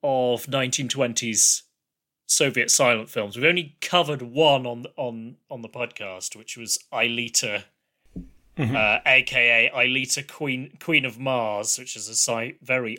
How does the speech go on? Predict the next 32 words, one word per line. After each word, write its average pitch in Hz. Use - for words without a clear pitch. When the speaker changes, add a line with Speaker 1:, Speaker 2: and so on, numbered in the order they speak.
Speaker 1:
odd 98
sci-fi 95
film. 90
Um, 113
but 127
yeah, 131
this 160
is 151
more 160
down 113
to 113
earth 101
and 110
yet 101
very, 98
very 92
weird. 92
Uh, 139
how 170
about 175
you? 170
Have 101
you 147
seen 151
any? 101
Speaker 2:
No, 156
no, 123
not 117
really 110
at -
all. 127
Speaker 1:
Okay. 110